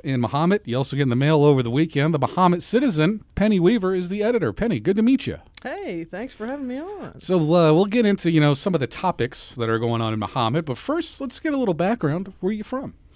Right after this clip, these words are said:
Speaker 2: Well, technically, I'm from Clarksburg, uh, but nobody knows where that is. It's south of Shelbyville.
Speaker 1: <laughs> Okay.
Speaker 2: But everybody knows where Shelbyville is because of Lake Shelbyville.
Speaker 1: Mm-hmm. Yeah, oh, yeah. Many, uh, many a summers boating <laughs> on
Speaker 2: Oh,
Speaker 1: Lake
Speaker 2: yes.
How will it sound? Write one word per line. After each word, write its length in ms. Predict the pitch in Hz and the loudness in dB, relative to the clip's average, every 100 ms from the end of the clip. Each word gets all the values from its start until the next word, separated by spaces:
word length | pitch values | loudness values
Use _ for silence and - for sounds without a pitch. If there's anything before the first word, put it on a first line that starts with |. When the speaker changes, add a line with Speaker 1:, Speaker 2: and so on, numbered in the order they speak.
| - - - 160 | -20 -20 -20 -4
Speaker 2:
Well, 340 | 180 226 302 | 2 2 2
technically, 480 | - 277 339 247 220 | 0 -4 -4 -4 -4
I'm 140 | 220 | -4
from 160 | 220 202 | -6 -10
Clarksburg, 840 | 208 226 - - 147 127 120 151 - | -10 -12 -12 -10 -8 -8 -10 -14 -12
uh, 240 | 160 156 | -10 -10
but 160 | 151 160 | -10 -8
nobody 260 | 190 202 196 | -6 -6 -4
knows 180 | 202 196 | -6 -6
where 120 | 196 | -6
that 120 | 185 | -4
is. 160 | 233 208 | -4 -6
It's 160 | 151 | -8
south 240 | - 180 180 | -8 -8 -6
of 80 | |
Shelbyville. 640 | - 247 311 247 180 - - | -4 -2 -2 0 -2 -4 -6
Speaker 1:
<laughs> 40 | |
Okay. 260 | 143 131 131 | -2 0 -2
Speaker 2:
But 120 | 196 | -4
everybody 320 | 214 262 247 233 | -6 -4 -2 -2
knows 180 | 208 | -2
where 80 | 196 | -4
Shelbyville 480 | 185 214 202 190 175 | -4 -6 -4 -2 -2
is 140 | 185 | -2
because 240 | 196 190 185 | -6 -8 -6
of 80 | 185 | -4
Lake 240 | 208 233 | -6 -6
Shelbyville. 560 | - 170 147 113 - - - | -8 -6 -6 -8 -14 -8 -2
Speaker 1:
Mm-hmm. 140 | 127 180 - - - | -2 -2 -10 -20 -4
Yeah, 80 | 131 | 2
oh, 60 | |
yeah. 140 | 135 104 - | 4 2 -2
Many, 340 | 127 127 120 | -4 0 0
uh, 160 | 113 104 101 | 0 -2 -4
many 220 | 127 131 | -2 0
a 60 | 120 | 0
summers 480 | - 135 101 92 92 | -2 -2 -4 -8 -8
boating 400 | 113 107 92 90 - - | -6 -6 -10 -8 -6 -6
<laughs> 200 | 190 - | -6 -2
on 120 | 165 | 2
Speaker 2:
Oh, 40 | |
Speaker 1:
Lake 140 | 202 208 | 4 6
Speaker 2:
yes. 160 | 208 | 6